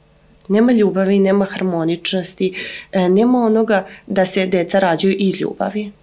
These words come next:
A to je ono što roditelj teži dete da nauči. I zato je važna uloga roditelja koja će dete naučiti od malih nogu da dete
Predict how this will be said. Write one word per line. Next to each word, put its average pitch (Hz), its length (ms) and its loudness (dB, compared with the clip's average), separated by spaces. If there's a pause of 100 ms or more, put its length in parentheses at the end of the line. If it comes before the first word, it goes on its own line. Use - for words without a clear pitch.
(400)
A 185 100 -6
to 233 140 0
je 294 80 4
ono 339 180 4
što 330 180 -2 (160)
roditelj 208 460 0
teži 170 380 0 (300)
dete 180 240 0
da 214 100 2
nauči. - 640 -2 (800)
I 196 40 -2
zato 190 240 0
je 277 80 4
važna 214 600 2
uloga 220 300 2
roditelja 185 600 2
koja 180 280 -2
će 175 220 -4 (540)
dete 190 360 0
naučiti 269 500 2
od 214 80 2
malih 339 440 2
nogu 190 640 2 (880)
da 180 200 -2
dete 156 460 0